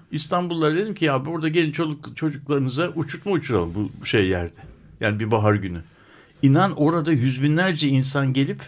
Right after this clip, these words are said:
e, uçurtma uçurabilir. Yani anlatabildim mi? Yani böyle bir sosyalleşebilme konusunda İstanbul'un belki yüzyıllardır kendisinden o kamu tesislerinin çaldığı, tırnak içinde bu çaldığı kelimesini de söylüyorum.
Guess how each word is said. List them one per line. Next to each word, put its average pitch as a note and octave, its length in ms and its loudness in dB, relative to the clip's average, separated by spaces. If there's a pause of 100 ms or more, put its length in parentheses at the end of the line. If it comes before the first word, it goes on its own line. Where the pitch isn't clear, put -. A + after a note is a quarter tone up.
(300)
e, G#2 420 0
uçurtma - 360 -4
uçurabilir. B2 680 -4
Yani G#2 280 2
anlatabildim B2 560 -2
mi? A#2+ 80 -4
Yani G#2+ 180 0
böyle E3 280 4
bir E3 180 0 (340)
sosyalleşebilme C#3+ 1300 0
konusunda G#2+ 560 -2
İstanbul'un C3+ 680 -4 (460)
belki D3 240 2
yüzyıllardır E3 1120 4
kendisinden C#3+ 760 0
o A#2+ 180 -4
kamu D#3+ 440 2
tesislerinin B2 840 0
çaldığı, A2+ 680 2
tırnak A2 360 -2
içinde F2+ 360 -6
bu G2+ 80 -10
çaldığı G2+ 420 -2
kelimesini G#2 500 -2
de F#2 40 -6
söylüyorum. E2 520 -12